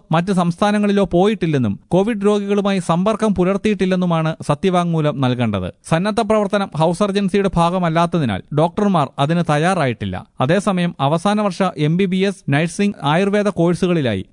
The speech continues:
ഇരുപതിനായിരം കുട്ടികൾ സന്നദ്ധ പ്രവർത്തനത്തിന് രജിസ്റ്റർ ചെയ്തിട്ടുണ്ട്. കാസർഗോഡ് കളക്ടറുടെ ആവശ്യപ്രകാരം എഴുപത്തിയേഴ് പേരെ അവിടേക്ക് നിയോഗിച്ചു. മൂവായിരത്തി അഞ്ഞൂറോളം ഡോക്ടർമാരെ കിട്ടിയാൽ കോവിഡ് നയൻറ്റീൻ ചികിത്സയ്ക്ക്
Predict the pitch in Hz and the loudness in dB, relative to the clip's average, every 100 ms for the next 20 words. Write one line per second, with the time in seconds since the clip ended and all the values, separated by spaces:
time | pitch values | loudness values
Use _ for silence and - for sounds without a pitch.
0 | 143 170 214 214 220 214 202 175 170 165 | 0 2 2 0 0 0 0 0 0 -2
1 | - - 151 185 185 180 165 165 170 165 | -2 -4 -2 0 -2 -2 0 0 0 -2
2 | 160 151 135 147 156 170 143 123 117 107 | -2 -2 0 -2 0 -4 0 0 0 -2
3 | 92 92 147 160 175 214 208 208 196 196 | -4 -2 0 0 0 0 0 2 0 0
4 | 196 185 170 175 196 170 151 143 139 - | -2 0 0 0 0 -2 0 0 0 0
5 | 143 160 196 202 208 190 165 143 - 135 | 0 2 0 0 2 2 0 -2 -2 0
6 | 147 139 127 110 107 98 92 - - 156 | 0 0 2 2 0 -2 -6 -8 0 2
7 | 196 226 220 226 208 202 208 202 196 165 | 2 2 0 0 2 2 2 2 2 2
8 | 156 170 196 190 185 165 139 139 98 - | 0 2 0 2 0 -2 0 0 0 -2
9 | 165 180 220 214 _ 160 180 190 208 185 | 0 2 0 -4 _ 0 0 2 0 2
10 | 170 185 185 165 | 0 0 -2 0